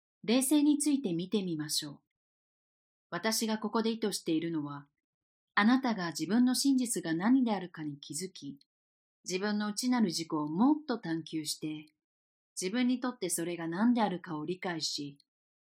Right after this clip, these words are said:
人生でそれをどのように表現したいかを考えるよう、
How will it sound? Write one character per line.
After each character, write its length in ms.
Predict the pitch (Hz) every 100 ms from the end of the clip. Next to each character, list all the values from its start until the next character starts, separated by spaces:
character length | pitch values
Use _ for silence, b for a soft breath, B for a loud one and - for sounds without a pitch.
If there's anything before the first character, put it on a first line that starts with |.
| _ -
人 200 | 226 254
生 280 | - 196 170
で 120 | 160
そ 160 | -
れ 140 | 156 180
を 100 | 165
ど 220 | 170 214
の 160 | 247 240
よ 200 | 202 175
う 20 |
に 180 | 156 151
表 300 | 170 196 208
現 80 | 180
し 60 | -
た 140 | 185
い 100 | 196
か 160 | - 156
を 100 | 147
考 40 | 165 202 220 226
え 40 |
る 120 | 214 175
よ 280 | 151
う、 20 | 143